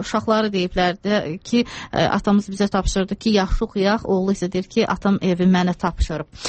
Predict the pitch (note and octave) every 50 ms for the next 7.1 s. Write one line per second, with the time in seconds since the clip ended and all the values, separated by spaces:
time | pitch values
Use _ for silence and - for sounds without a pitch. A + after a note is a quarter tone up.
0 | - - - - - - C#4 C4+ B3 D4+ D4 - - D#4+ C#4 A#3 G#3+ F#3+ F#3+ G3+
1 | A3 - A#3 A#3+ C4+ C#4 C4 A3 A#3+ A#3+ A#3+ B3 A3 G3+ - - G#3+ F#3+ F#3+ G3
2 | F#3+ G3+ G3 G3 - G3+ G3 - G#3 A3 A#3 A3+ - - A#3+ A3 A3 A3 G#3 G#3
3 | - - - A3+ G#3 G#3+ G#3 G#3 - - A#3+ A#3 G#3+ F#3+ F3+ F#3+ F#3 F3+ F3 F#3
4 | F3+ - - D3 F#3+ F#3 G3 F#3 - F#3 - - F#3+ F#3 F#3+ G3 - C4 B3 A#3
5 | A3+ - G#3+ F#3 G3 F#3+ - - F#3+ F#3 G3+ - - A3+ G#3 - - F#3 F3+ F3+
6 | F3+ - G3 F3+ F3 - - G3 G3 - F#3+ - G3 F#3+ F#3 G3 G3 G3 - -
7 | C4+ C#4